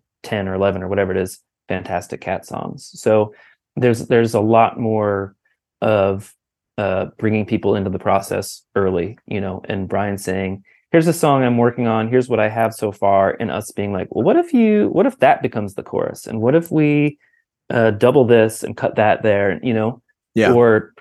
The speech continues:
Speaker 1: Don sending, uh, music around and being like, "I have this, you know, chord structure and this chorus hook," and, you know, one of us being like, "Okay, here's some verses," you know, and, and, uh, and then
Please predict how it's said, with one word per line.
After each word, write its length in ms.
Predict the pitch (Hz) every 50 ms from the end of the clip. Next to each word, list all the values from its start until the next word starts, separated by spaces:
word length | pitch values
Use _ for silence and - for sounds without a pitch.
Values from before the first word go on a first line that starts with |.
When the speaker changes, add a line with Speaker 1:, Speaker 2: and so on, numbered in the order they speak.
| _ _ _ _ _ -
Speaker 1:
Don 360 | - - 123 123 123 123 120
sending, 680 | 117 - - 117 113 110 113 113 110 110 110 110 - - _ _ -
uh, 280 | - 107 104 104 107 107
music 380 | 110 123 135 127 131 113 -
around 220 | 113 110 107 107 104
and 60 | 104
being 120 | 110 107
like, 200 | 107 101 - - _
"I 60 | - 120
have 180 | 131 151 170
this, 400 | 175 175 165 170 - - - _ _ _ _ _ _ _ _ _ _ _ _ _ _ _ _ _ _ _ _ _ _ _ _ _
you 240 | - 294 - 127 127
know, 260 | 117 107 101 98 - _ _ _ _ _ _ _
chord 240 | - 185 180 170
structure 520 | 170 - 180 170 165 - - 160 156 156 -
and 180 | - 131 120
this 140 | 113 110 -
chorus 380 | - - - 165 160 151 143 -
hook," 320 | 147 131 131 131 - - _ _ _ _ _ _ _ _
and, 440 | - 123 117 113 113 110 107 113 -
you 120 | - 127 113
know, 140 | 107 101 104
one 240 | 127 117 107 107
of 120 | 110 107 110
us 200 | 104 101 - -
being 200 | - - 107 107
like, 220 | 107 101 - - -
"Okay, 300 | 147 - - 104 107 - - - _ _
here's 180 | - 143 135 -
some 140 | 143 113
verses," 440 | 104 117 117 120 117 - - - -
you 100 | 120 113
know, 160 | 110 117 120 113
and, 140 | - - - _
and, 340 | - 117 110 104 104 101 98
uh, 280 | 101 101 98 95 98 95 - _ _ _ _ _ _ _ _ -
and 100 | 139 123
then 360 | 117 113 110 107 104 -